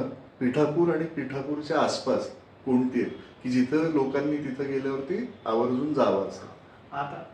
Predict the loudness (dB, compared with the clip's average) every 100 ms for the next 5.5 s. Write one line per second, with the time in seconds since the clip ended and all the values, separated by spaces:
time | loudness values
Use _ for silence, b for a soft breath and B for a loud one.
0 | -12 -10 -2 0 2 2 2 0 2 4
1 | 4 4 2 4 4 4 4 4 2 2
2 | 2 -4 -8 -6 -6 -6 -4 0 2 2
3 | 2 2 2 4 4 4 4 2 2 0
4 | 0 -2 -4 -16 -2 -2 2 2 4 2
5 | 0 -4 -2 -2